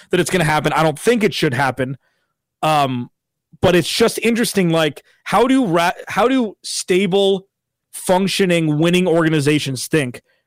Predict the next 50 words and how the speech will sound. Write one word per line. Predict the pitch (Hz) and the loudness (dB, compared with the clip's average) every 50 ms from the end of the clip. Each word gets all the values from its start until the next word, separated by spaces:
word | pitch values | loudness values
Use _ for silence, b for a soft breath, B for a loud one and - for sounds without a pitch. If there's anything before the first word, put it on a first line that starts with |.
| _ _ | _ _
when | - 160 170 170 | -2 0 2 2
you | 175 | 4
look | 170 165 175 - 180 | 4 2 2 2 2
at | 160 | 0
a | 151 | 2
guy | 156 147 147 | 2 2 0
like | 143 139 139 | 0 0 -2
Chandler | - - 139 123 117 107 | -4 -4 -6 -6 -8 -12
Jones? | 92 - - - _ - - - _ _ _ _ _ _ _ _ _ _ _ _ _ _ _ _ - - | -14 -16 -16 -16 _ -18 -20 -20 _ _ _ _ _ _ _ _ _ _ _ _ _ _ _ _ -2 0
Like, | 190 180 180 | 0 2 2
like, | 190 208 214 185 | 2 2 2 2
look | 185 214 226 214 | 4 2 2 4
at | 269 | 4
what's | 262 262 - - | 4 4 4 4
happening. | 247 240 196 208 196 | 2 2 2 2 0
We | 220 | 0
talked | 202 - 214 214 185 | 0 0 0 0 0
before | 170 226 220 | 0 0 0
the | 185 | 2
show. | - - 269 240 | 2 2 0 2
Von | 175 156 220 240 233 214 | 2 2 2 2 2 2
Miller, | 240 269 254 220 190 | 2 4 4 4 2
there's | 170 196 170 175 | 2 0 2 2
rumblings | 214 214 220 208 185 | 0 0 0 -2 -2
that | 196 170 | -2 0
Von | 185 208 208 196 | 0 0 0 0
Miller | 202 233 262 214 214 | 0 0 0 0 0
may, | 190 180 175 175 170 180 B B B B | 0 0 0 0 -2 -4 B B B B
the | 190 175 | -4 -2
t-, | 147 - - - | -2 -4 -10 -8
it, | - 185 190 190 | -4 -4 -4 -2
I | - 180 196 | -2 -2 0
know | 220 233 | 2 0
it's | 240 - 185 | 0 -2 -4
a | |
team | 156 - - 226 226 208 | -6 -4 -2 0 2 2
option. | 185 180 180 185 - - 202 190 196 185 B B B B | 2 0 0 -2 -2 -2 0 0 0 -2 B B B B
I | 170 180 | -2 0
know | 185 190 | 2 2
he's | 202 180 | 2 2
not | 175 202 196 - - | 0 0 -2 -2 -6
t-, | - 185 165 | -8 -8 -6
technically | - 185 190 175 185 185 175 190 180 | -4 -4 -4 -2 -2 -2 -2 -2 0
under | 160 170 170 151 | 0 -2 -2 -2
contract. | 123 - - 165 170 180 170 - 185 175 175 170 - - b b b b b | -4 -4 -2 -2 -2 -2 0 0 0 0 0 -2 -4 -10 b b b b b
They're | 175 170 | 0 2
gonna | 180 180 | 2 0
try | 147 - 202 202 202 | 0 0 0 0 2
and | 190 | 2
restructure | 175 180 180 - - - 180 170 175 - - 180 170 165 156 | 2 0 0 -2 -4 -2 -2 -2 -2 -2 -2 -2 0 0 -2